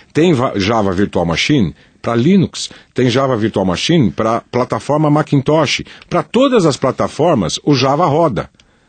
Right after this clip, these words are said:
Então, qual foi a intenção real da Receita Federal? Fazer um único programa em Java que rodasse, teoricamente, em qualquer plataforma, em qualquer máquina.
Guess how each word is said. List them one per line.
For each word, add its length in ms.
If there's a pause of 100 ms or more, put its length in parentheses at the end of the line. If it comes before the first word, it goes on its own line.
(400)
Então, 280
qual 260
foi 320
a 80
intenção 680
real 420
da 120
Receita 400
Federal? 500 (320)
Fazer 360
um 260
único 320
programa 560
em 220
Java 560 (400)
que 140
rodasse, 560
teoricamente, 720
em 80
qualquer 440
plataforma, 640
em 40
qualquer 320
máquina. 500